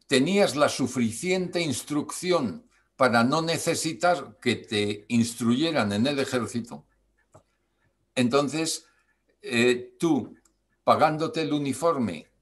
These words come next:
y pagando una cierta cantidad de dinero, hacías el servicio militar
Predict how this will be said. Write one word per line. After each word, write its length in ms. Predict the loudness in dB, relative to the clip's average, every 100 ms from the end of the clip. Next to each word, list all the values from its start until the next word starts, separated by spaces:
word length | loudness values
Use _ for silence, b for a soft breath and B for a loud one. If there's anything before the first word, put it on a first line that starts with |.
| -4
y 120 | -2
pagando 480 | 0 2 2 2 2
una 240 | 2 -2
cierta 400 | -2 -4 -4 -4
cantidad 420 | -4 -6 -4 -2
de 140 | -2 -2
dinero, 480 | 0 0 -2 -4 b b b b b _ _ -2
hacías 480 | -2 2 2 2
el 100 | 0
servicio 440 | -2 -4 -4 -4 -6
militar 600 | -4 -6 0 0 -2 -12